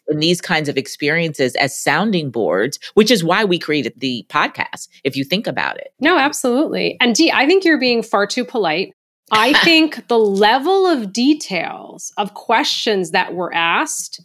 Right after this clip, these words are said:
Speaker 2: I would like to know what was going on in that person's head as they were writing all those questions for a request for proposal. Because it's basically like, "Hey, they want you to do the job before you even get the job or the paycheck."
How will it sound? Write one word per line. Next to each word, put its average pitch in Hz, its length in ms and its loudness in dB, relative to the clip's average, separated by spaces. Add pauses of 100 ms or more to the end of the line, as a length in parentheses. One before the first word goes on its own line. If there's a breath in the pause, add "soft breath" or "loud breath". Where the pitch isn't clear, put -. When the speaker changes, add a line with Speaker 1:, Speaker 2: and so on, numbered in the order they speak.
(320)
Speaker 2:
I 233 80 4
would 233 160 0
like 285 240 2
to - 120 -2
know 254 200 2
what 214 280 2
was 196 220 -4
going 202 340 0
on 190 160 0
in 180 120 0
that 170 180 -2
person's 175 440 -6
head 165 260 0
as 165 100 -4
they 175 140 -2
were 170 200 -2
writing 196 640 2
all 165 220 -4
those 165 200 -6
questions - 540 -6
for 175 160 -8
a 170 60 -4
request 170 400 -4
for - 80 -18
proposal. 214 520 0 (320 loud breath)
Because 262 260 2
it's 294 180 -6
basically 320 560 2
like, 214 460 2
"Hey, 269 440 0 (300)
they 240 100 2
want 262 300 2
you 285 80 0
to 254 80 -2
do 269 260 2
the 339 80 4
job 202 420 2
before 269 280 -2
you 311 140 4
even 302 160 2
get 330 180 2
the 330 60 0
job 311 260 2
or 330 80 0
the 320 80 -2
paycheck." - 560 -4